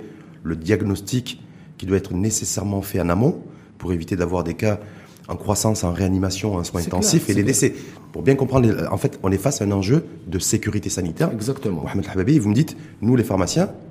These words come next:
Speaker 1: en fait, de toute façon, on n'a aucune directive. Quand, si on voit des patients, des suspects, euh, suspects covid,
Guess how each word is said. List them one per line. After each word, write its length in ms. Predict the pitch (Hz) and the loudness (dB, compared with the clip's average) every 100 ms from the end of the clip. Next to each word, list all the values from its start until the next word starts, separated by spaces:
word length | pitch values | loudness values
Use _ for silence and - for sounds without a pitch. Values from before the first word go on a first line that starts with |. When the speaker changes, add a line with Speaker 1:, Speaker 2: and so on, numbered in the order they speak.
| - - - - | -20 -20 -20 -8
Speaker 1:
en 60 | - | -4
fait, 140 | 151 | 0
de 80 | 110 | 0
toute 80 | - | -2
façon, 200 | 95 135 | -2 2
on 40 | 117 | 2
n'a 60 | |
aucune 220 | 113 110 | 2 2
directive. 380 | 127 107 90 90 - - - - | 4 4 2 -4 -4 -16 -20 -8
Quand, 180 | 101 98 | -4 -2
si 100 | 107 | 0
on 40 | |
voit 100 | 101 | 2
des 80 | 98 | 2
patients, 300 | 87 98 113 | 2 -2 0
des 60 | 101 | -2
suspects, 420 | - 85 151 196 - - - - - - - | -2 0 2 2 0 -16 -18 -20 -20 -16 -10
euh, 720 | 92 104 104 104 101 92 85 | -6 -2 0 2 2 2 0
suspects 340 | 82 123 - 104 | -2 -4 2 4
covid, 340 | 101 120 202 | 6 6 6